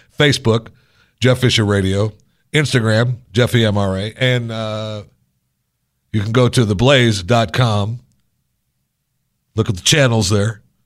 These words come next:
click on Jeffy Fisher.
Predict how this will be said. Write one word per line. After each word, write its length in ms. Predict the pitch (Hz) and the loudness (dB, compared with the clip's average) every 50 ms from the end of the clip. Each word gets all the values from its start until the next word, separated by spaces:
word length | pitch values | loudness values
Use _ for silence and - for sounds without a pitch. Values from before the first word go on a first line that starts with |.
| _ _ _ _ _ _ | _ _ _ _ _ _
click 260 | - - 117 107 - | -6 -4 -4 -2 0
on 240 | - 104 104 104 95 90 - - - - _ _ _ _ _ _ _ _ _ _ _ _ _ _ _ _ _ _ _ _ _ _ _ _ _ _ _ _ _ _ _ _ _ _ _ _ _ _ _ - | 0 0 0 -2 -4 -8 -14 -20 -20 -20 _ _ _ _ _ _ _ _ _ _ _ _ _ _ _ _ _ _ _ _ _ _ _ _ _ _ _ _ _ _ _ _ _ _ _ _ _ _ _ -6
Jeffy 340 | - 104 104 - - 101 90 | -4 -2 -2 -2 -4 -6 -8
Fisher. 500 | - - 92 85 - - - - - | -6 -6 -6 -6 -6 -8 -12 -14 -20